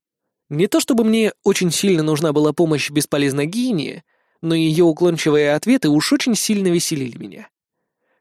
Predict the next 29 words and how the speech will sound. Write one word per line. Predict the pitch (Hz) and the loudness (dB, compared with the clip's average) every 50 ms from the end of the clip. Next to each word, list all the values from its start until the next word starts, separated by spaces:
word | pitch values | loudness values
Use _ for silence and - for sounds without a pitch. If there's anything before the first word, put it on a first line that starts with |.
| _ | _
Как | - 220 233 - | -4 -2 0 2
только | 320 311 262 - 247 | 2 2 2 2 2
мы | 226 226 214 | 2 2 2
подошли | 214 190 185 - - 190 175 | 2 2 0 0 0 0 0
ко | - 151 | 0 -2
входу, | - - - 247 262 - 262 214 - - - - _ - | -4 -2 0 0 0 0 -2 -6 -14 -18 -20 -20 _ -6
из | - - | -4 -2
тоннеля | - 233 233 277 294 269 202 | 0 0 2 4 4 4 4
донеслось | 180 175 175 - - 233 220 - - | 2 2 2 2 2 2 2 2 0
жуткое | 147 120 196 226 - - 180 170 160 | 0 0 0 -2 0 0 0 2 2
рычание, | 160 160 - - 160 127 - 147 - - - _ - - _ _ _ | 2 0 0 -2 -4 -6 -6 -8 -12 -14 -16 _ -20 -20 _ _ _
плавно | - 151 151 156 180 202 233 240 | 0 2 2 2 2 2 2 2
перетекающее | 214 214 196 170 151 147 - 143 135 127 - - - - 131 | 2 2 0 0 -2 -2 -4 -2 -2 -2 -2 -4 -4 -4 -6
в | - - | -8 -8
треск. | - - - - - - - - - _ _ _ _ _ _ _ _ _ _ _ _ _ _ _ _ _ _ _ _ _ _ | -12 -12 -12 -10 -10 -12 -14 -16 -20 _ _ _ _ _ _ _ _ _ _ _ _ _ _ _ _ _ _ _ _ _ _
"Знаешь | - 262 277 339 392 392 359 - | -2 2 4 6 6 6 6 4
что, | - - - 233 | 2 0 0 0
Савич, | 208 - 220 214 226 - - - - - - - | 2 2 2 2 2 0 -2 -4 -6 -10 -8 -2
я | - 285 320 320 | 2 2 4 4
вызываю | 302 254 262 240 240 233 233 269 | 4 4 4 4 4 4 4 2
отряд | 269 311 330 302 - | 2 2 2 2 2
спецназа, | - - 294 - - 254 220 196 - 208 - - - | 0 0 0 0 0 0 0 0 0 -2 -4 0 4
ну | 302 381 403 | 6 6 6
его | 359 262 233 | 6 6 4
нахер!" | 202 202 214 226 - - 226 170 - _ _ _ _ _ _ _ | 4 2 2 2 0 -2 -4 -6 -8 _ _ _ _ _ _ _
Испуганно | - 185 - - - 165 156 156 160 170 | -2 -2 0 0 0 0 2 2 0 0
пискнула | - - 196 - - - 165 156 151 151 | 0 -2 -4 -2 -2 -2 0 2 2 2
бесполезная | 151 160 - - 160 151 156 147 156 160 | 0 0 -2 0 0 0 2 2 2 0
гиня, | 156 196 240 240 170 - - - | 0 0 0 0 -2 -4 -8 -12